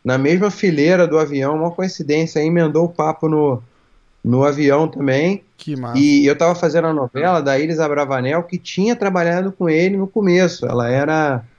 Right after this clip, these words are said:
Speaker 1: é, trabalhava com ele na revista Contigo, antes dele, dele ser, é, autor de novela, e ela também.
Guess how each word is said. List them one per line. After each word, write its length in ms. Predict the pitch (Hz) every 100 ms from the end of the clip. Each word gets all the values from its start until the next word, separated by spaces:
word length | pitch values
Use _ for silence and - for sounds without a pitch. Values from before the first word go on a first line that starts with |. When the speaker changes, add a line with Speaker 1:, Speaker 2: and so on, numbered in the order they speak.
| _ _ _ _ _
Speaker 1:
é, 100 | -
trabalhava 460 | 101 131 135 156 170
com 160 | 170
ele 120 | 165 180
na 40 |
revista 380 | 170 160 180 185
Contigo, 720 | - 247 262 - 220 135 117
antes 380 | 110 135 180 -
dele, 380 | 180 185 175 139
dele 260 | 127 135 135
ser, 340 | - 143 143 123 113 110 - 107 117
é, 580 | 117 107 107 104 - - -
autor 380 | 113 113 123
de 80 | 127
novela, 480 | 131 110 113 143 170
e 80 | 160
ela 180 | 170 185
também. 560 | 202 170 151 147 120